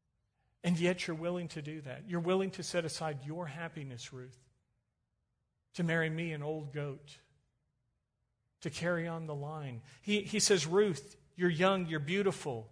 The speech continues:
you're worthy of many men. With the heart and character you have, in short, you've got lots of options. There are lots of eligible bachelors out there."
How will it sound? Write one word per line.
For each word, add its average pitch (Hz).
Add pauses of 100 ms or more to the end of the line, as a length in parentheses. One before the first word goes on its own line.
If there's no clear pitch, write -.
(100)
you're 175
worthy 190
of 147
many 180
men. 165 (500)
With 185
the 185
heart 214
and 180
character 208
you 175
have, 185
in 175
short, 220
you've 220
got 202
lots 196
of 180
options. 185
There 175
are 180
lots 185
of 170
eligible 165
bachelors 165
out 135
there." 127